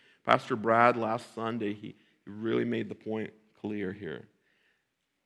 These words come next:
We're not to expect for the world to ever align with us on what we believe in here. The world is gonna be doing their own thing. They're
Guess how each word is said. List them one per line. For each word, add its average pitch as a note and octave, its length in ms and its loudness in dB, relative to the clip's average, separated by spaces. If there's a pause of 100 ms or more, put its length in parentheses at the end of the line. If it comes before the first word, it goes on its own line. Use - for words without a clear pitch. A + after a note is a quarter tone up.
(120)
We're A#2 200 4
not C#3+ 280 4
to D#3+ 80 0
expect - 560 -4 (200)
for A2+ 100 -8
the A2+ 80 -4
world A2 480 -2
to - 100 -10 (160)
ever C3 480 6 (200)
align G2 600 -2 (300)
with F#2+ 320 -8 (100)
us - 440 -10 (180)
on G2 160 -8
what F#2 200 -4
we G2+ 100 -10
believe F#2 420 -10
in C2 100 -14 (100)
here. E2 220 -12 (840)
The C#3+ 60 2
world F3+ 380 10
is C#3+ 120 4
gonna C#3+ 260 4
be C3+ 260 0
doing A#2 300 -2
their G#2 240 -4
own A2+ 240 -2
thing. F#2+ 400 -8
They're G2 160 -8